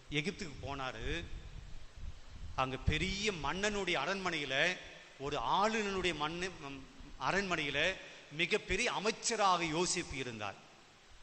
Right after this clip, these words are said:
எவ்வளவு உயர்த்தினார் பாருங்க, மன்னிச்ச யோசேப்பை. தாவீது மன்னித்தார், பழி வாங்கல.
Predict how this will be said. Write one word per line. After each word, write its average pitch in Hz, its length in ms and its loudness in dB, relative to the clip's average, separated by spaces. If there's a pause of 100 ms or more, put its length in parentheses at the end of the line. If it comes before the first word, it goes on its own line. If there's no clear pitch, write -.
(140)
எவ்வளவு 160 300 0
உயர்த்தினார் 156 440 -2
பாருங்க, 127 340 -4 (360)
மன்னிச்ச 156 320 -4
யோசேப்பை. 135 760 -2 (1000)
தாவீது 196 500 8
மன்னித்தார், 170 760 4 (200)
பழி 185 260 2
வாங்கல. 156 440 4